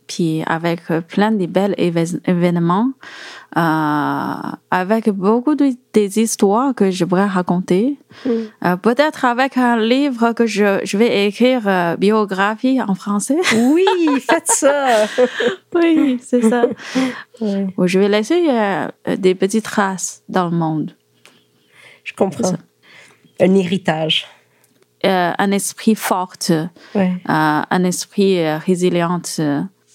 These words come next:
Speaker 2: Ouais. Et, euh, vous avez, euh, évoqué le fait que vous parliez français, anglais et mandarin avec vos enfants.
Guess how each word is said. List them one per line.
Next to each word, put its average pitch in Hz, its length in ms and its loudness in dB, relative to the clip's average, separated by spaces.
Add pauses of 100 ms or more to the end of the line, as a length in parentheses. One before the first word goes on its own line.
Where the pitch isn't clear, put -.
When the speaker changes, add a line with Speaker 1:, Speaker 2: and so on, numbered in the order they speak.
(140)
Speaker 2:
Ouais. 170 280 2 (840)
Et, 185 340 2
euh, 175 480 2 (220)
vous 180 260 2
avez, 202 440 2
euh, 156 380 2 (600)
évoqué 175 400 2
le 190 80 2
fait 180 140 -2
que 170 60 -6
vous 170 80 2
parliez 175 560 0
français, 180 600 0
anglais 170 640 2
et 170 100 4
mandarin 165 460 2
avec 160 200 0
vos 160 220 0
enfants. 190 520 -2